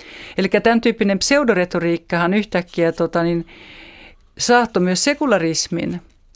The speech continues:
sekularismin semmoiseen, semmoiseen valoon, että sitä käytettiin hyväksi tilanteissa.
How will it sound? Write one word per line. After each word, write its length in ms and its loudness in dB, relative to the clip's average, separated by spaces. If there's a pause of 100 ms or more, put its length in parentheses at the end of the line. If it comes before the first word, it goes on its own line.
(180)
sekularismin 800 0
semmoiseen, 520 -2
semmoiseen 480 0
valoon, 420 2
että 180 -6
sitä 240 -4
käytettiin 640 -2
hyväksi 420 0
tilanteissa. 880 -2